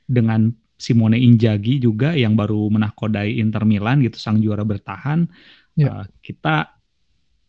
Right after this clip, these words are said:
Speaker 1: cukup penasaran gitu.
Speaker 2: Betul. Dan jangan lupa juga nih, kebangkitan A C Milan, Bu. <laughs> Nah,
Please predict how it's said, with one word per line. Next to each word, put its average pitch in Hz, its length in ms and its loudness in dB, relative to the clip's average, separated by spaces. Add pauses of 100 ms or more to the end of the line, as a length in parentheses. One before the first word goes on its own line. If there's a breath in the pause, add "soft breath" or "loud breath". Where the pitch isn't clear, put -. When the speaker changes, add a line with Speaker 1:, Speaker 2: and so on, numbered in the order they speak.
(180)
Speaker 1:
cukup - 320 -6
penasaran 107 520 -2
gitu. 98 320 -8 (960)
Speaker 2:
Betul. 156 320 2 (240 loud breath)
Dan 170 220 4
jangan 180 320 2
lupa 180 240 0
juga 190 240 2
nih, 233 240 -2 (160)
kebangkitan 170 800 4
A 175 80 2
C 180 160 4
Milan, 175 420 2
Bu. 254 120 -2 (260)
<laughs> - 40 -6
Nah, 156 960 2